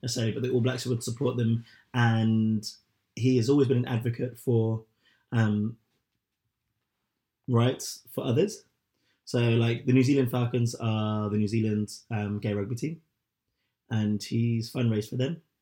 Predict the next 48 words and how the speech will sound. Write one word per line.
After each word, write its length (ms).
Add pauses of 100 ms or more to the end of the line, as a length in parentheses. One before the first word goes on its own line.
(500)
He's 560 (120)
worn 460 (640)
the 100
rainbow 220
laces 560 (520)
to 120
represent, 760
um, 540 (880)
our 160
community 560 (240)
and 480 (180)
asked 240
his 120
team 160
members, 540
teammates 360
to 60
do 120
it, 40
and 100
they've 100
always 180
been 140
open 240
to 140
it 20
as 100
well. 240 (320)
He's 140
always 140
been 100
at 60
the 20
forefront. 320
He 60
said 180
that 80
he's 140
got, 200 (220)
you 80
know, 80
family 320
members 540
that 140
have 140
helped 180
supported 380
it, 140